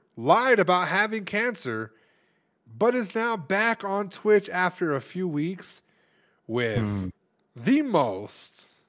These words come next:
Speaker 1: creative fake apology I've ever seen, okay?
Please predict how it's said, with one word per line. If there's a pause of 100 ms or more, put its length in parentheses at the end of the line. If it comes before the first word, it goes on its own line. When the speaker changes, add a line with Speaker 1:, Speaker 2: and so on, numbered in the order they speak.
(140)
Speaker 1:
creative
fake
apology
I've
ever
seen, (120)
okay?